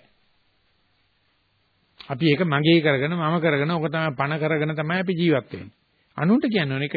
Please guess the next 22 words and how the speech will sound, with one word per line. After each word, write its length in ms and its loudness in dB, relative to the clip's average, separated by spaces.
මේ 180 -2
තමන්ට 340 -6
කියන්නේ. 320 -10
කවදා 760 2
හරි 260 0
යෝගාවචරයට 720 -2
මේ 160 -6
කමඨාන 480 -6
සුද්ධ 280 -8
වෙලා, 300 -2
එහෙම 220 -12
නැත්නම් 260 -6
මේ 200 -6
සබ්බ 280 -8
ධම්ම 300 -6
මූලපරියායේ 640 -2
තියෙන 280 -4
පළවෙනිම 580 0
චතුස්කේ 680 -2
එකක් 220 -6
අරගෙන 400 -2
පඨවි 360 -2